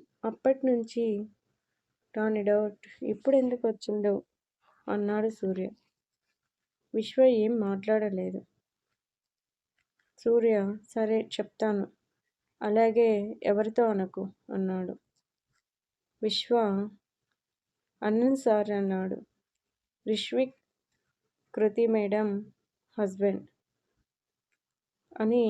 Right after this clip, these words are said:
వినపడి ఇద్దరూ పక్కకు చూశారు. కృష్ణ, విశ్వ ఆశ్చర్యంగా నోరు తెరిచాడు.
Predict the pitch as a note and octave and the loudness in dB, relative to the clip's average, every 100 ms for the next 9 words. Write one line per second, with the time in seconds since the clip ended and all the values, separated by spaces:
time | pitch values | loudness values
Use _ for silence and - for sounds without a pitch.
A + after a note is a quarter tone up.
0 | G#3 A3 G#3 G#3+ G#3+ A3 A3+ A3+ G3+ G#3 | 0 -4 -4 -2 0 0 2 0 -2 -6
1 | - _ _ _ _ _ _ _ _ _ | -14 _ _ _ _ _ _ _ _ _
2 | _ _ - G3 G3 A#3 B3 A#3+ G3+ G#3+ | _ _ -8 -4 2 4 4 2 -2 -4
3 | G#3 A3 G3+ F#3+ F#3+ F#3 F#3 F#3+ _ _ | -6 -6 -4 -6 -4 -6 -6 -8 _ _
4 | _ _ _ _ _ _ _ A3 G#3 - | _ _ _ _ _ _ _ -6 -4 -4
5 | G3 G3 _ _ _ _ _ _ _ _ | -6 -8 _ _ _ _ _ _ _ _
6 | _ _ _ _ _ _ _ - A3+ - | _ _ _ _ _ _ _ -6 -6 2
7 | C#4 G#3+ G#3+ - B3 A3+ A3 G#3 G#3 G#3 | 2 4 0 4 4 4 2 0 -2 -4
8 | G#3 G#3+ _ G#3 G3+ G#3 G#3 G3 F#3 F#3 | -6 -12 _ -4 -2 -2 -2 -2 -2 -6
9 | F#3 | -6